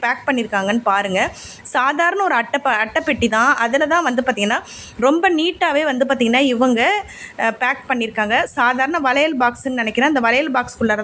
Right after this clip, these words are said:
தான் வந்து இந்த ரிப்பன்ஸ் எல்லாத்தையுமே அவங்க வச்சு அனுப்பிச்சிருக்காங்க. சூப்பரா வந்து பாத்தீங்கன்னாக்கா, அந்த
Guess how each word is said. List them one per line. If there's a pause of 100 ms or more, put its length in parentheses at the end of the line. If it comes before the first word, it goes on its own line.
தான்
வந்து (1300)
இந்த (100)
ரிப்பன்ஸ் (100)
எல்லாத்தையுமே
அவங்க
வச்சு
அனுப்பிச்சிருக்காங்க. (200)
சூப்பரா
வந்து
பாத்தீங்கன்னாக்கா,
அந்த